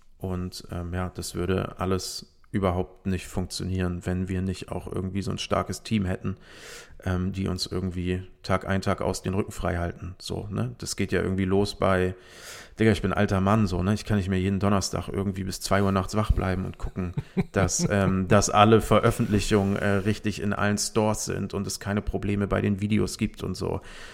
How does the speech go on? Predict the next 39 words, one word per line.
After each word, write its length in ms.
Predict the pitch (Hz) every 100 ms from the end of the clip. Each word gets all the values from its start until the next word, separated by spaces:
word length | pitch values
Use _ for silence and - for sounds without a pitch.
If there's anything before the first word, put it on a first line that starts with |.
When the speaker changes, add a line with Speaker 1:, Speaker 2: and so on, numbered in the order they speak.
| -
Speaker 1:
Manchmal 260 | 95 92 101
gibt's 220 | 92 -
Donnerstage 560 | 95 104 95 98 98 95
bei 140 | 95
uns 260 | 90 98 -
oder, 220 | 92 87
also 180 | 87 87 - -
Donnerstag 600 | 90 90 - 95 92 - -
beziehungsweise 540 | - - - - 87 -
Freitage 560 | - 95 104 98 98
bei 160 | 92 95
uns, 220 | 95 92 - - -
da 100 | 90
veröffentlichen 560 | - 92 104 92 98 92
wir 80 | 90
sieben, 280 | 98 98
acht 180 | 98 -
Singles 380 | - 117 110 -
so, 240 | - 101 - -
weißt 260 | 92 -
du? 120 | 123 135 -
Das 180 | 101 87
Speaker 2:
Ja. 40 |
Speaker 1:
passiert 420 | - - 107 95
jetzt 220 | 78 - -
auch 160 | 95
alles 260 | - 98 -
nicht 160 | 95
mehr 140 | 101 92
am 80 | 98
nächsten 280 | 95 -
Tag, 280 | 95 95 120
das 120 | -
passiert 360 | - 95 107 -
jetzt 160 | 95 -
alles 260 | 101 -
nachts. 360 | 101 131 - - - - - -
Video-Uploads, 880 | 104 107 104 107 - 107 110 110
Link-Fire-Links, 920 | 95 107 - 98 104 101 107 110 107